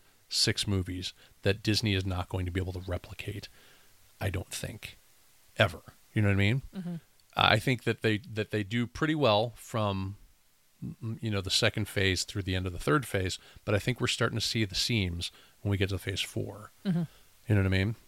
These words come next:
Speaker 1: 'Cause I think what we had originally is there was probably a plan in place to get us to Infinity War,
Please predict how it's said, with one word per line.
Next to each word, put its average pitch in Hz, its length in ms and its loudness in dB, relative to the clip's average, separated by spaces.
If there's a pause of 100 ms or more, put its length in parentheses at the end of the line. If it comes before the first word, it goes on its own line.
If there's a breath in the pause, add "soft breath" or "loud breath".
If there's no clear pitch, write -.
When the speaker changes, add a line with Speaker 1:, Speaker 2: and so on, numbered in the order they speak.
(200)
Speaker 1:
'Cause 113 160 0
I 117 40 6
think 135 200 0
what 120 160 2
we 117 100 0
had 143 560 2
originally 104 460 0
is 98 120 -2
there 127 140 0
was 127 180 0
probably 175 480 -4
a - 60 2
plan - 320 -4
in 120 100 0
place 98 320 -4
to 113 80 -8
get 117 200 0
us 120 120 0
to 120 160 -2
Infinity 110 420 0
War, - 340 -8